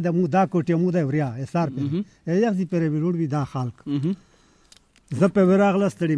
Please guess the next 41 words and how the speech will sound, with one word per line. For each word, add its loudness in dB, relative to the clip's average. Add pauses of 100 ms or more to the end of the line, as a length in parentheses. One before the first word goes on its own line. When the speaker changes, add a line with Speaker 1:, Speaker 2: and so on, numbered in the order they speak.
Speaker 1:
ماس 2
مې 4
ورسره 0
وکړ، -2 (100)
جوړ 2 (100)
تکړه 0
مې 2
هم 2
ورسره 0
وکړ، -4
خو -6
زه -2
ولې 2
ورنوتلی 2
نه 4
یم 0
دې -2
کور -6
ته. -16
Speaker 2:
مهم. -2
Speaker 1:
ځکه 0
چې 0
مو 2
ته -6
آډر 2
نه 4
و 2
د -4 (100)
دې 0
د -4 (100)
طرفه، -6 (140)
آډر -4
نشته، -6
دره -4
خو -8
زه -4
Speaker 2:
اها. 0
Speaker 1:
هم 0 (840)
Speaker 2:
او 2
دا 4
شریعت 0